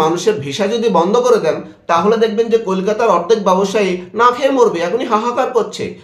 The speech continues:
আপনাদের টিভিগুলোতেই আমরা রিপোর্ট দেখছি। আমরা তোমাদের চেয়ে আরো অনেক উন্নত চেতনার মানুষ। বাংলাদেশে কেউ ফকির না যে তোমাদের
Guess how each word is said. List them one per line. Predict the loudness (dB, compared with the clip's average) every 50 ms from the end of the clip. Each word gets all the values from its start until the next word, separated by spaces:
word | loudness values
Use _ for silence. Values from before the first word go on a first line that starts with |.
| -18 -8 -4 -4
আপনাদের | -2 0 0 2 2 2 2 2 0
টিভিগুলোতেই | -6 -8 -8 -6 -4 -4 -4 -4 -4 -6 -6 -6 -6 -6 -8 -10 -16 -20 -20 -18 -8 -4 -2
আমরা | 0 0 0 0 0 0
রিপোর্ট | -2 -2 -2 -4 -2 0 0
দেখছি। | 0 0 -2 -8 -12 -14 -16 -20 -20 _ _ _ _ _ _ _ _ _ -10
আমরা | -6 -2 0 0 0 2 4
তোমাদের | 4 4 4 4 2 2 2
চেয়ে | 2 0 2
আরো | 2 2 2 2 2
অনেক | 2 2 2 0 0 2 0
উন্নত | 2 4 2 2 2 2 2 0
চেতনার | 0 0 0 2 2 2 2 2 2
মানুষ। | 2 2 2 0 -2 -6 -10 -8 -4 -2
বাংলাদেশে | 0 2 4 4 4 2 2 0 0 -2 -2
কেউ | -2 0 2
ফকির | 2 2 2 0 -6 -4 -2 -2
না | -2 -2 -4 -8 -12 -20 -20 -20 _ -14
যে | -12 -6 -2
তোমাদের | 0 2 4 4 4 4